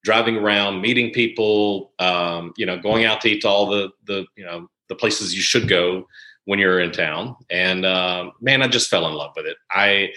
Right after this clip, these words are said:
it, Houston, Beaumont, that's my home. This is close enough to it that I still feel like I'm at home. Um, but I'm, I'm living and residing in a place that just feels good. We're a growing, we're a, we're a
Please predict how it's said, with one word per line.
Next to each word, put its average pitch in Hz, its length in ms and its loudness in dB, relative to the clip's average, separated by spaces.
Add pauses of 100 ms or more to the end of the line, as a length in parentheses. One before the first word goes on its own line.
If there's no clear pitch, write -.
(600)
it, - 340 -2 (640)
Houston, 180 640 0
Beaumont, 131 420 2
that's - 240 -4
my 90 120 -2
home. 120 540 0 (140)
This 131 240 2
is 104 140 0
close - 480 0
enough 110 340 0
to 120 240 2
it 117 280 2
that 87 100 -2
I 82 60 -4
still 127 360 -2
feel 123 140 2
like 110 360 2 (420)
I'm 113 220 4
at 107 140 2
home. 101 460 -4 (500)
Um, 95 440 0
but 123 100 6
I'm, 107 360 2
I'm 98 480 0
living 127 500 2
and 113 80 2
residing 101 480 0
in 90 100 0
a 82 60 -6
place 101 480 0
that 95 280 -4
just - 580 0
feels 90 320 -2
good. 80 420 -6
We're 95 180 -2
a 80 100 -4
growing, 113 640 4
we're 87 160 2
a, 80 160 -2 (180)
we're 87 200 -2
a 80 120 -4